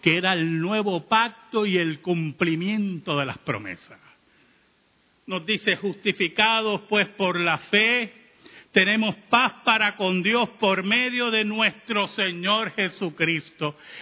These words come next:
Esa paz que estaba inicialmente basada en sacrificios de animales y en prácticas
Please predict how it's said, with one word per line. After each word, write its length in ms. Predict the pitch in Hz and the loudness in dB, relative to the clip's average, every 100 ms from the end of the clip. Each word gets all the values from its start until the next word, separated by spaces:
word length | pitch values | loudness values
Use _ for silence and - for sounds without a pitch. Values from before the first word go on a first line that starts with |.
| - - | -4 2
Esa 560 | 277 247 - 226 214 | 2 2 0 0 2
paz 480 | 262 277 269 262 - - _ _ - - | 2 2 2 -2 -8 -20 _ _ -8 0
que 100 | 208 | 0
estaba 880 | - - 277 285 269 262 240 - - | 0 0 2 2 2 0 0 -4 -2
inicialmente 1400 | 254 247 208 269 294 285 262 262 302 285 247 208 240 226 | 0 0 -2 0 2 2 0 0 0 -2 -4 -4 -2 0
basada 720 | 214 - 285 285 240 220 190 - - | 0 0 0 0 2 0 0 -8 -2
en 160 | 233 214 | 0 2
sacrificios 1000 | 240 214 214 196 277 302 240 254 233 180 | 0 0 -2 -2 2 2 2 0 0 2
de 100 | 220 | 2
animales 800 | 214 208 214 285 285 277 262 - - 240 | 2 0 2 2 2 2 0 -2 -8 -2
y 100 | 240 | 0
en 240 | 220 196 | 0 -2
prácticas 720 | - 294 311 - 285 233 247 | 0 0 0 -4 -8 0 0